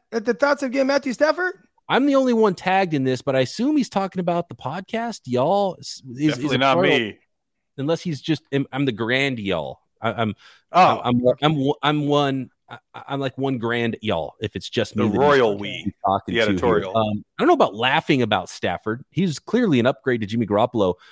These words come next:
Speaker 2: at quarterback, but I, I push back on the idea that they tried to get him because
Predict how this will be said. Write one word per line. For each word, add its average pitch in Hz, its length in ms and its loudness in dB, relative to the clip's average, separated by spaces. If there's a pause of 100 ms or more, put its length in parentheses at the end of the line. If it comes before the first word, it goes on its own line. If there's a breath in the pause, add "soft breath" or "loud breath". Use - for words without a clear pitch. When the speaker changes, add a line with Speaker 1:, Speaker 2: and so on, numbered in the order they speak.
(140 soft breath)
Speaker 2:
at - 120 -8
quarterback, 95 600 0 (320)
but 120 260 -2 (280)
I, 135 140 -2
I 151 40 0
push 269 220 -4
back 208 280 2
on 180 80 0
the 156 100 0
idea 143 280 2
that 127 180 0
they 127 120 0
tried 123 320 -4
to 117 60 -6
get 151 180 -2
him - 100 -4
because 113 400 -4